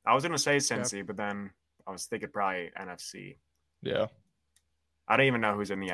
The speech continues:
Speaker 1: Niners. I don't even know who their quarterback is.
Speaker 2: Niners are plus thousand.
Speaker 1: Obviously, the Eagles is the, the easy bet, but what's the
Speaker 3: The
Speaker 1: Eagles?
Speaker 3: Lions?
Speaker 1: Five to one?
Speaker 3: Six and a half.
Speaker 1: Yeah.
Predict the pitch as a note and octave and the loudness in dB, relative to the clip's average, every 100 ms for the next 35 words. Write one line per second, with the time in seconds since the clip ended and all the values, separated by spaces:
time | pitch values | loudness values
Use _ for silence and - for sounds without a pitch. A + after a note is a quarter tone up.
0 | F2 G#2 G2+ A#2 C3+ C#3 C3 - B2 A#2+ | -2 6 8 8 8 4 2 2 2 4
1 | A2+ A2 G#2 G2 A2+ G#2 F2 F2 - F2+ | 4 4 2 2 4 4 2 -2 -2 -4
2 | F2 - - _ _ A2+ A2+ A2+ A#2 - | -4 -10 -20 _ _ -12 -10 -10 -12 -16
3 | - B2+ A#2+ A2 B2+ A#2+ A#2 A2+ B2 B2 | -12 -10 8 12 12 10 2 4 4 6
4 | G#2+ G2+ G#2 G2 F#2 - - G#2 A2 G#2 | 2 0 -2 -2 -4 -6 -8 -4 -2 -2
5 | G2 F#2+ F#2+ G2 - F2 F2 - _ _ | -2 -2 -2 -2 -4 -4 -2 -6 _ _
6 | _ _ _ - - _ _ - B2+ C#3+ | _ _ _ -20 -20 _ _ -4 6 8
7 | C#3+ B2+ A#2 A#2+ C3 C#3+ C#3+ G#2 A2+ C3 | 10 12 12 12 12 12 12 8 8 8
8 | C3+ C#3 C#3+ - - - _ _ _ _ | 8 8 4 -4 -18 -18 _ _ _ _
9 | _ - - - A2 - G2+ G#2+ G#2 G#2 | _ -14 0 2 2 2 0 4 8 8
10 | G#2+ - _ D#2+ B1+ C2 | 6 -2 _ -10 -8 -8